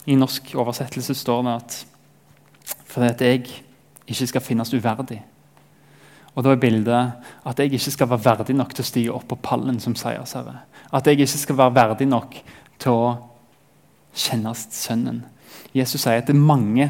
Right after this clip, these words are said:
som kommer til å kalle meg herre og stå og si, «Herre, Herre», på Guds rike.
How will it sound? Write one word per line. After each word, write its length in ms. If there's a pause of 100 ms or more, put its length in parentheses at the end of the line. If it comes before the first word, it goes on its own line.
som 160
kommer 240
til 140
å 60
kalle 240
meg 200
herre 380
og 80
stå 240
og 80
si, 180
«Herre, 360
Herre», 340 (1040)
på 160
Guds 240
rike. 300